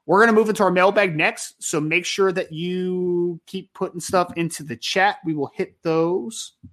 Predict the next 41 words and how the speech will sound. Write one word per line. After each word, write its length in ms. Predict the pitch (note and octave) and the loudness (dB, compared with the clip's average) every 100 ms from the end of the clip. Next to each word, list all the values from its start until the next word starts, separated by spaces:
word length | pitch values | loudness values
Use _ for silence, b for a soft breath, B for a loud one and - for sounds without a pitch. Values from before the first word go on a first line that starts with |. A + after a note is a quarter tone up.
| - B3 - _ _ _ _ _ _ - | -18 -18 -20 _ _ _ _ _ _ 0
here 160 | E3 | 2
moving 240 | E3+ E3 D3 | 2 0 0
forward. 420 | F#3 G3 A#3 B3+ b b b b - | 2 4 4 0 b b b b 0
Don't 160 | B3 | 2
go 160 | A3 F3 | 4 4
anywhere, 240 | E3 D3+ | 4 4
obviously, 440 | C#3 C#3+ E3 A#3 E4 | 2 2 0 -2 -4
'cause 240 | - D3 | -8 -8
we'll 100 | D3 | -6
hit 120 | D3+ D#3 | -4 -4
your 80 | D#3 | -2
mailbag 400 | C#3+ C#3+ C3+ - | -2 -2 -4 -6
questions 320 | C3+ - A#2+ | -8 -8 -6
here. 160 | E3+ | -4
But 180 | F#3 D3 | -2 -4
before 240 | B2+ - D#3 | -6 -4 -4
we 140 | C#3 | -4
do, 380 | B2+ F3 D#4+ E4 _ | 0 0 0 -2 _
if 60 | |
you 100 | F3 | -6
could 120 | D3 | -4
please 260 | C3 D3+ C#3+ | -2 -2 -2
hit 80 | D#3+ | -4
that 160 | C#3+ C3 | -4 -2
like 220 | D3 D3 | -2 -2
button, 380 | D3+ F3+ G3 G3 _ _ _ _ | -4 -2 -6 -8 _ _ _ _
subscribe 500 | - C3 - E3+ D3 | -12 -6 0 2 2
to 80 | C#3+ | 0
the 60 | C3 | -6
podcast, 800 | C3 C#3+ C#3+ F#3+ - - - _ _ _ _ _ _ _ _ _ _ | 2 2 2 -2 -6 -8 -14 _ _ _ _ _ _ _ _ _ _
hit 160 | - C4 | -2 2
that 120 | G3+ | 2
notification 640 | E3+ C3+ B2 C#3 C3 B2+ | 0 -2 -6 -6 -6 -6
bell, 220 | A#2+ D3 | -4 -4
'cause 200 | F3+ B2 | -6 -10
we'll 120 | D3 D3 | -8 -8
be 80 | |
having 480 | A#2+ C#3 C3+ C#3 C3 | -4 -2 -2 -2 -4
a 60 | - | -6
bunch 380 | B2 - E3+ D#3+ | -8 -2 -2 -2
of 200 | C#3+ - | -6 -8